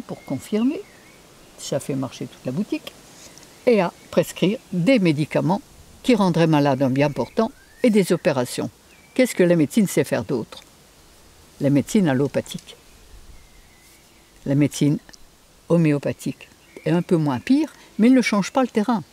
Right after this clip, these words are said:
Je confirme que la faculté a appris aux médecins à éteindre les voyants rouges, à arrêter la souffrance,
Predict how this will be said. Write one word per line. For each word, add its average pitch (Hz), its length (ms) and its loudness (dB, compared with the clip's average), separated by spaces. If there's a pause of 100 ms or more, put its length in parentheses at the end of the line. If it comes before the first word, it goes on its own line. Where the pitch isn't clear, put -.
(800)
Je 226 120 2
confirme 226 600 0 (560)
que 143 100 -2
la 147 120 0
faculté 202 720 -2
a 165 140 -4
appris 190 280 -2
aux 151 80 0
médecins 180 520 -2 (960)
à 156 120 2
éteindre 170 480 2
les 139 100 2
voyants 170 320 0
rouges, 131 360 -6 (580)
à - 120 -4
arrêter 196 320 0
la 147 100 -4
souffrance, - 600 -8